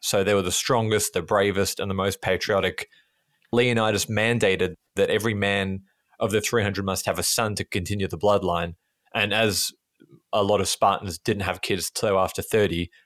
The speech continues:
there were probably a lot of men within the three hundred who were much older. I mean, Leonidas himself was, what, fifty, fifty-five, sixty, something like that?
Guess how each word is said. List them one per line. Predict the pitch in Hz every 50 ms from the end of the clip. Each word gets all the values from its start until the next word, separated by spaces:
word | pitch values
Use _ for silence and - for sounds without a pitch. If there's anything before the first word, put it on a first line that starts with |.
| _ _
there | - 110 101
were | 95
probably | 95 - 120 113 101 101 101 101 101
a | 80 95
lot | 101 110 110 107
of | 92 82
men | 92 104 104 101 90 85 98 92
within | 98 92 92 98 95
the | 92 87
three | - - - 107 98
hundred | 90 95 92 92 85
who | 90 95
were | 95 90
much | 95 104 - - -
older. | 98 98 98 85 82 85 - _ _ _ _ _ -
I | -
mean, | 107 104 101
Leonidas | 104 117 113 107 101 104 104 104 101 - -
himself | 95 90 - - 104 95 90 -
was, | 95 82
what, | 95 92 92 - -
fifty, | - - 98 98 - - 110 101 98
fifty-five, | 98 - 104 101 - - - 98 90 -
sixty, | - 113 107 - - - 104
something | 101 - 110 101 92
like | 92 92 -
that? | 107 110 120